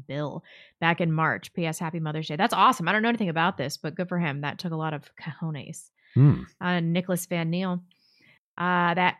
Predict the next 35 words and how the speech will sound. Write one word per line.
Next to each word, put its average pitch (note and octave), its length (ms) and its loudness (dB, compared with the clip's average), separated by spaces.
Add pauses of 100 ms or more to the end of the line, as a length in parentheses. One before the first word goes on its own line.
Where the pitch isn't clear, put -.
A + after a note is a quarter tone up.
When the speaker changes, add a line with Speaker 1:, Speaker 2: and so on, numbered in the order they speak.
Speaker 1:
tranny C4+ 760 0
sounds G3 600 0
like D#3+ 480 -2
a D#3 140 -6
South D#3 420 -6
Park - 200 -12
character." - 480 -16 (680)
Speaker 2:
Yeah, D3+ 120 12
it C#3 60 4
kinda F#3+ 280 6
did. A#2+ 300 6
Speaker 1:
I - 20 -8
mean F2 80 -4
Speaker 2:
It, A2 160 -2
like, A#2 240 4
uh, G#2 220 6
Randy A#2 260 4
Marsh G2+ 440 2
or A2+ 60 2
something A2+ 360 0
like A2 140 2
Speaker 1:
Yeah, G#2 80 0
Speaker 2:
that. G3+ 540 2
I'm - 80 4
not E3+ 120 8
a - 20 8
big D3 160 8
Speaker 1:
yeah. - 40 4
Speaker 2:
South B2 260 4
Park F#2+ 200 2
guy, E2+ 200 0
so G2 160 0
I F#2+ 60 2
might G2 200 4
e-, G2 160 0